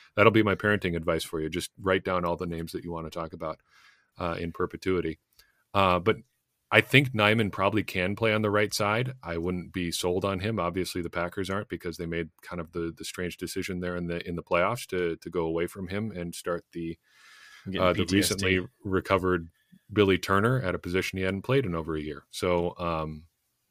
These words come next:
Speaker 1: yeah, uh, right tackle is a, is a real problem there. I think you probably go with that guy who,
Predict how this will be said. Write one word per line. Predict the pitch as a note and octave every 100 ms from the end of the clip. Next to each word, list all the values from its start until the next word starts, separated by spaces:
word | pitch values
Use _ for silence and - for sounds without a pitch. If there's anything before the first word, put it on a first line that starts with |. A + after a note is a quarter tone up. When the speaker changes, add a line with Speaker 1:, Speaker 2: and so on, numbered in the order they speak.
| _
Speaker 1:
yeah, | - B2 F2+ - -
uh, | F2+ E2
right | E2 F#2
tackle | F#2 G2 F#2+ G2+
is | F#2+ G2
a, | F#2+
is | F2+ F#2
a | G2
real | F#2+
problem | F#2 G2+ A#2 A2+
there. | D#2+ D2
I |
think | E2+ G#2+
you | F#2
probably | - G2+ G#2 G#2 G2+ F2+ _
go | F#2+
with | F#2+ F#2+
that | F#2 F2
guy | F2 F2 F2+
who, | F2 F2 E2